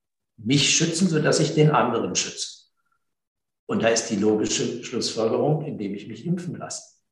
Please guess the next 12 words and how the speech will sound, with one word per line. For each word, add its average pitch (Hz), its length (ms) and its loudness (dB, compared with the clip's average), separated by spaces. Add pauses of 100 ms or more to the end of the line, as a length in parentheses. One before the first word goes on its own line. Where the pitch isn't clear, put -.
(420)
Und 110 120 -8
wenn 120 100 0
das 120 180 2
nicht - 240 0
geht, 147 400 0
muss 135 240 -4
ich - 160 -8
fragen, 131 460 2
welche 131 760 0
Möglichkeiten 127 760 -4
gibt - 340 -12
es? - 180 -20